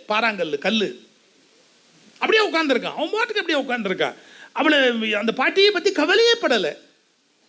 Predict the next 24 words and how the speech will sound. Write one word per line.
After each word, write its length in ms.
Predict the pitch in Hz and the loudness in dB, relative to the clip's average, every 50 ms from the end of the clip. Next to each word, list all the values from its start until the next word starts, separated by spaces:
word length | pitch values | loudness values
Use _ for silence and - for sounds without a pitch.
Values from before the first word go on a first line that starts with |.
| _ _ _ _ _ _ - - _ _ _ | _ _ _ _ _ _ -20 -20 _ _ _
இவன் 180 | - 180 175 170 | -6 -2 0 0
ஐந்நூறு 260 | 165 160 165 180 233 | 2 2 2 2 2
ரூபா 100 | 302 330 | 2 4
கொடுப்பானா 340 | 302 277 277 269 269 277 294 285 277 | 2 0 0 0 0 0 0 0 0
மாட்டானா, 300 | 254 240 247 247 269 254 | 0 0 0 0 0 0
ஏமாத்திடுவானா? 680 | 233 226 240 240 220 190 214 185 175 170 170 196 - | 2 2 2 0 0 0 0 0 -2 -4 -4 -6 -4
இறங்கும் 320 | 247 190 165 196 220 226 220 | -2 -2 -2 0 0 0 0
போது 180 | 220 240 254 | 0 0 -2
கொடுக்காம 300 | 220 240 190 - 247 240 | -2 -4 -2 0 2 2
போயிட்டா 220 | 214 208 - 240 214 | 2 0 0 -2 -2
என்ன 180 | 196 202 220 | 0 0 -2
பண்றது? 520 | 226 214 185 170 170 165 156 180 220 233 - - - - - - - - - - - - _ _ _ - | -2 -4 -4 -4 -4 -4 -2 -2 -2 -4 -6 -10 -12 -12 -12 -12 -12 -16 -20 -20 -20 -20 _ _ _ 2
போலீஸுக்கு 440 | 269 311 302 285 277 - - - 240 | 4 6 6 6 4 2 0 -2 0
கம்ப்ளைண்ட் 320 | 226 233 254 254 240 240 | 2 2 4 4 4 4
பண்ணிட்டா, 240 | 247 233 - - - - - - - _ _ _ _ _ _ _ _ _ _ _ _ _ _ _ - - | 2 2 0 -6 -8 -10 -12 -18 -20 _ _ _ _ _ _ _ _ _ _ _ _ _ _ _ -2 2
போலீஸுக்கு 380 | 269 285 277 - 214 - - | 4 6 6 6 4 2 -2
கம்ப்ளைண்ட் 300 | 208 208 233 240 226 208 | 0 2 2 2 2 2
பண்ணிட்டா 160 | 202 202 196 | 0 -2 -2
ஐந்நூறு 360 | 277 240 190 196 214 220 226 220 | -2 -2 0 0 2 4 4 4
ரூபாயை 240 | 233 233 247 240 | 4 4 4 4
விட 120 | 247 240 226 | 4 2 0
அதிகமா 400 | 175 180 185 233 220 240 233 233 | 0 0 0 2 4 4 4 4
செலவாகும். 580 | 214 - 185 175 170 165 156 147 131 123 117 - _ _ _ _ _ _ _ _ _ _ - _ _ _ _ _ - _ - - - - - - - - - - - - - - - - | 2 0 -4 -4 -2 -4 -4 -6 -8 -12 -16 -20 _ _ _ _ _ _ _ _ _ _ -20 _ _ _ _ _ -20 _ -20 -20 -20 -20 -20 -20 -20 -20 -20 -20 -20 -20 -20 -16 -2 4
<clears throat> 460 | 196 233 233 202 196 - - - - | 6 6 8 8 6 4 4 0 -8